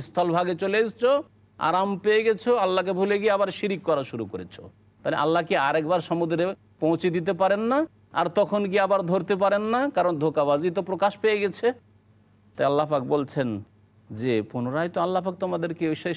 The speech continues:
সমুদ্র পথে ফিরিয়ে দিতে পারেন। ফায়ুরসিলা আলাইকুম কাসিফাম মিনার রিহ, অতঃপর আল্লাহ পাক তোমাদের উপর প্রেরণ করবেন ঝঞ্ঝা বায়ু, কাসিফাম মিনার রিহ, প্রবল বাতাস আল্লাহ পাক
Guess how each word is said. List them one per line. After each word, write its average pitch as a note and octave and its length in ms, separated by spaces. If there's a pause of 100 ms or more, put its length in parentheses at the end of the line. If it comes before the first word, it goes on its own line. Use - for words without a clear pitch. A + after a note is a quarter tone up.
সমুদ্র D3+ 280 (220)
পথে C#3+ 260
ফিরিয়ে G#3 280
দিতে G3+ 220
পারেন। G3+ 200 (440)
ফায়ুরসিলা E3 720
আলাইকুম F3 380 (160)
কাসিফাম F#3+ 640
মিনার E3+ 340
রিহ, D3 260 (680)
অতঃপর F#3 460 (100)
আল্লাহ F3 300
পাক F#3 160 (140)
তোমাদের F3 400
উপর E3 140 (100)
প্রেরণ F3+ 340 (140)
করবেন D#3 440 (800)
ঝঞ্ঝা B2 440
বায়ু, E2+ 260 (560)
কাসিফাম E3 420
মিনার G2 200
রিহ, - 220 (540)
প্রবল B3 400 (220)
বাতাস F#3 300 (100)
আল্লাহ F3 260
পাক D3 120